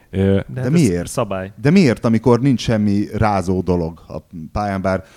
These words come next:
Speaker 3: bár próbáltam ugye már a B M W M kettő bemutatóján az új aszfaltot a Hungaroringen, és nem tükör, sima.
Speaker 1: Én úgy emlékszem, hogy ennek olyan oka van, hogy, ö, aerodinamikailag stabilabb maradjon az autó, hogy ne nagyon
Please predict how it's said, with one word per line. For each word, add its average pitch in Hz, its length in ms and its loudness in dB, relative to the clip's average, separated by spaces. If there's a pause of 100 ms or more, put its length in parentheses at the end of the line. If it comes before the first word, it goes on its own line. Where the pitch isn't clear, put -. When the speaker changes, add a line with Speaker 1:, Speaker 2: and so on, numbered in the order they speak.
(160)
Speaker 3:
bár 135 260 -2
próbáltam 98 540 -6
ugye 82 180 -4
már 82 240 -8
a 78 60 -10
B 78 80 -12
M 82 280 -10
W 85 120 -10
M 82 80 -10
kettő - 360 -20
bemutatóján - 800 -14
az - 180 -14
új 65 100 -8
aszfaltot 78 460 -10
a 76 60 -8
Hungaroringen, 98 640 -2
és 82 120 -12
nem 92 220 -6
tükör, - 420 -10
sima. 165 480 -6
Speaker 1:
Én 107 140 -2 (100)
úgy 160 220 6
emlékszem, 107 600 2
hogy 98 160 -2
ennek 95 220 -2 (120)
olyan 123 340 -2 (120)
oka 95 320 -8
van, 76 420 -10 (1000)
hogy, 90 360 -6 (260)
ö, 90 360 -6 (640)
aerodinamikailag 90 880 -4
stabilabb 87 460 -8
maradjon 80 360 -10
az 78 120 -12
autó, 107 540 -10 (280)
hogy 87 160 -14
ne 101 100 -8
nagyon 82 460 -8